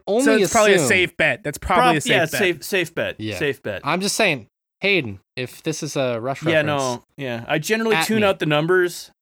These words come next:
Speaker 3: If it's, if it's sixty-nine, I'll instinctively just reflectively say nice.
Speaker 1: As
Speaker 3: But other
Speaker 1: one
Speaker 3: than
Speaker 1: does.
Speaker 3: that, eh, they just, they get
Speaker 2: Nice.
Speaker 3: tuned out in my brain.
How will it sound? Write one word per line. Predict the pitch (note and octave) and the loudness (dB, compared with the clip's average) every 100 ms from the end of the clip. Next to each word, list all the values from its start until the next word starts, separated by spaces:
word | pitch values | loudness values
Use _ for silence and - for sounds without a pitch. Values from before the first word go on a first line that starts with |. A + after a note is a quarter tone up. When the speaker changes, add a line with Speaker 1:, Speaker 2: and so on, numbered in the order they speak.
| _ - | _ -8
Speaker 3:
If | C#3+ D#3 | -6 -6
it's, | C#3 D#3 | -8 -6
if | D3 C#3+ | -6 -6
it's | - | -8
sixty-nine, | - F#3 - D3+ C#3+ D3 D3+ | -6 -6 -4 -2 0 0 -2
I'll | C3 C3 B2+ | -2 -2 -4
instinctively | C3+ B2 - D3+ D3 C3+ C#3 C3+ B2 | -6 -8 -4 -6 -4 -6 -2 -2 -2
just | A2 - | -8 -6
reflectively | C3+ - C#3 - C3+ C3 | -6 -4 -6 -4 -6 -6
say | - A#2+ | -4 -4
nice. | B2 C3 C#3+ - - _ _ _ _ - | -2 -4 -4 -8 -16 _ _ _ _ -14
Speaker 1:
As | D3+ D3 | -2 2
Speaker 3:
But | |
other | D3+ E3+ | 2 4
Speaker 1:
one | E3+ | 4
Speaker 3:
than | D#3 | 4
Speaker 1:
does. | C#3+ C#3+ D3+ | 2 2 0
Speaker 3:
that, | D3+ | -4
eh, | |
they | D3+ C#3 B2+ C#3 C3 B2 | -14 -18 -18 -14 -8 -8
just, | A#2 - | -8 -6
they | B2 | -4
get | B2+ | -2
Speaker 2:
Nice. | A#2+ | -4
Speaker 3:
tuned | C#3+ C3 B2 | -4 -2 0
out | A#2+ A2+ - | 0 -2 -6
in | B2+ | -8
my | A#2 A2 | -6 -6
brain. | G#2+ G#2 G2+ | -6 -8 -10